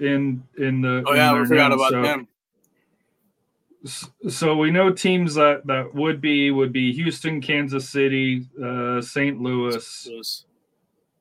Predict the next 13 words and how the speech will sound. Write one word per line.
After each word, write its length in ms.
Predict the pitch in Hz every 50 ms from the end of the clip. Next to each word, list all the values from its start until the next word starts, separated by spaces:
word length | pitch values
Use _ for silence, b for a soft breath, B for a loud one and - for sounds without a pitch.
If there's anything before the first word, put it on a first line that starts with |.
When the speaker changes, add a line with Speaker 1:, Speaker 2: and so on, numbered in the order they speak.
| _ _ -
Speaker 1:
uh, 240 | 120 120 120 120 123
Nashville, 800 | 131 135 143 151 156 147 139 - 147 156 156 151 147 147 - -
if, 180 | 139 131 131
if 300 | 139 131 135 135 127 131
they're 120 | - 143 131
going 280 | 135 143 143 143 139
by 160 | 135 135 127
stand-, 480 | 123 127 - - 135 131 131 131 131 131
you 140 | 143 131 127
know, 200 | 120 120 110 117
off 180 | 120 120 117 -
of 100 | 113 -
standings, 880 | - - - 123 123 123 123 120 123 120 123 120 113 - - - _